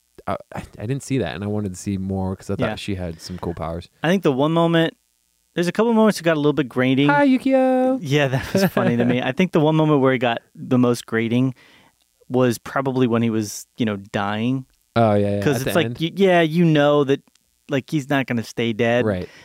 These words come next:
Speaker 2: You know, and they kinda, and I saw him, he's like, "Oh, I hope the Academy's watching." And I think he said that, like, twice in the movie. That part got a little bit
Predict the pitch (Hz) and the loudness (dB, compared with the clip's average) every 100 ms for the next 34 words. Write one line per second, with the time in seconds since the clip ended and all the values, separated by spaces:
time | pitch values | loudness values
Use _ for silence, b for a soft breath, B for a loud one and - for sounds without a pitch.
0 | B - 135 123 123 120 123 120 107 - | B -2 0 2 2 2 2 0 -2 -4
1 | 131 - 165 170 160 143 160 139 127 120 | -4 -2 -2 -2 -4 -2 -2 0 -2 2
2 | 165 151 147 - 131 - 127 139 123 131 | 2 2 0 -2 -4 -2 -2 -2 0 0
3 | 131 - 135 117 139 120 117 120 113 107 | -2 -2 -2 -2 -2 -6 -6 -4 -4 -6
4 | - 120 117 - 127 120 117 120 113 B | -6 -4 -4 -4 -2 -2 0 0 -2 B
5 | B B B 131 185 - 147 131 120 113 | B B B -2 -2 0 -2 -2 -2 -2
6 | 110 104 | -2 -4